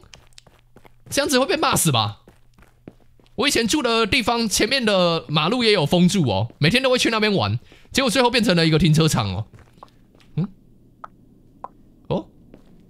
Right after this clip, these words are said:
有高跟鞋的脚步声呢，可是附近没有看到人哦。稍微看一下好了，在哪里？在哪里？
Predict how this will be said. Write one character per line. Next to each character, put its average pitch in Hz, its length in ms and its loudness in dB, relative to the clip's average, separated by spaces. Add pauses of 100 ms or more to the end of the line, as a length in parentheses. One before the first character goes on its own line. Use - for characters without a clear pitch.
(420)
有 135 140 0
高 269 160 -2
跟 415 160 0
鞋 - 140 0
的 170 80 2
脚 135 160 0
步 196 140 0
声 175 160 2
呢， 117 240 -2 (1120)
可 160 80 0
是 262 140 -2
附 381 120 -2
近 403 140 0
没 320 80 0
有 220 80 2
看 196 140 0
到 202 100 2
人 110 180 0
哦。 107 180 -2 (760)
稍 - 200 -8
微 359 100 0
看 247 140 0
一 196 40 4
下 190 140 0
好 123 160 2
了， 101 100 0
在 208 120 -2
哪 165 120 0
里？ 165 80 0
在 214 140 0
哪 185 100 2
里？ 143 220 0